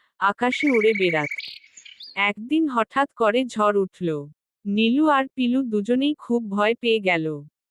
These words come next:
পাখিদের ডাল ভেঙে গেল, বাসা পড়ে গেল নিচে। পিলু আহত হল। নীলু তাড়াতাড়ি তাকে নিজের ডানায় চেপে নিয়ে গেল নিরাপদ জায়গায়।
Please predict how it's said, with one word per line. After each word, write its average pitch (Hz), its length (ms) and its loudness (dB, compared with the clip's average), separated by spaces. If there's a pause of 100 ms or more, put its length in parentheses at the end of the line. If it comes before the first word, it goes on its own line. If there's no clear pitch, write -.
(120)
পাখিদের 285 640 0
ডাল 202 260 2
ভেঙে 240 380 0
গেল, 190 400 0 (300)
বাসা 190 420 0
পড়ে 277 320 0
গেল 202 300 2
নিচে। 180 480 -4 (380)
পিলু 262 380 2
আহত 240 400 2
হল। 185 520 2 (200)
নীলু 233 400 2
তাড়াতাড়ি 254 640 0
তাকে 240 360 0
নিজের 240 400 -2
ডানায় 196 320 0
চেপে 262 340 -4
নিয়ে 233 240 0
গেল 208 320 2
নিরাপদ 233 520 0
জায়গায়। 160 600 -2